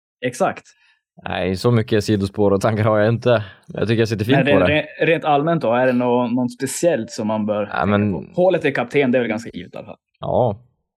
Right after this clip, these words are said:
Speaker 2: Harmonin i K B F C är bättre än den har varit på väldigt länge, måste jag säga. Ehm, sen vad man ska tänka på, det, ja, nej, jag har inte tänkt några <laughs> speciella tankar kring det.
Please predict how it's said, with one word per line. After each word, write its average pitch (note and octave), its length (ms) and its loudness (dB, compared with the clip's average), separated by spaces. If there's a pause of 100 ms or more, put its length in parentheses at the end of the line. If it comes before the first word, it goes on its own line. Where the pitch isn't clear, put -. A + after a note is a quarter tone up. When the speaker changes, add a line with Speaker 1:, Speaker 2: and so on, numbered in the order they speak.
(260)
Speaker 2:
Harmonin A#2+ 480 2
i A2+ 80 2
K - 160 -2
B G#2+ 100 4
F G#2+ 100 2
C E3+ 240 2
är G2 160 4
bättre G#2+ 360 2
än G2 160 2
den G2 120 2
har F#2+ 80 0
varit F#2 180 2
på F#2 220 2
väldigt G2+ 280 0
länge, F2+ 280 -2 (320)
måste - 280 -8
jag F2 120 -4
säga. C#2 240 -4 (1400)
Ehm, D#2+ 480 -4
sen G#2+ 180 0
vad G2+ 120 0
man G2 100 0
ska G2 120 -2
tänka G2+ 380 -4
på, F#2+ 260 -2
det, G1+ 280 -4
ja, - 100 -10 (720)
nej, - 200 -8 (320)
jag - 140 -8
har F#2 100 0
inte - 160 -4
tänkt - 240 -4
några - 160 -6
<laughs> - 200 -4
speciella - 520 -4
tankar G2+ 300 0
kring F#2+ 200 0
det. A#2+ 220 2